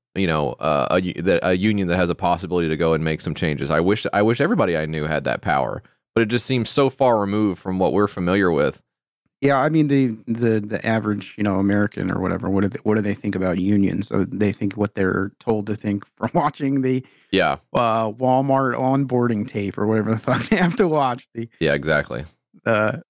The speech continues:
Speaker 2: unions are bad or whatever. We don't need
Speaker 1: Well, they're just the damn same as the companies.
Speaker 2: <laughs>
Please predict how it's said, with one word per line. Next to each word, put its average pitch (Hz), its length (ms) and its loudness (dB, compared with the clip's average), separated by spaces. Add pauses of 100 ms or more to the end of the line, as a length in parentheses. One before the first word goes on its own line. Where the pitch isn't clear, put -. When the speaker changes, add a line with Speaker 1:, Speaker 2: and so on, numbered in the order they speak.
(120)
Speaker 2:
unions 131 440 4
are 110 80 0
bad 110 420 0
or 107 100 -2
whatever. 113 300 -6
We 107 80 -2
don't 110 160 0
need 110 300 -2 (340)
Speaker 1:
Well, 117 140 4
they're 127 140 4
just 127 320 0
the 117 100 -2
damn 131 320 2
same 143 320 0
as 139 160 0
the 143 120 0
companies. 196 680 0 (1040)
Speaker 2:
<laughs> - 160 -2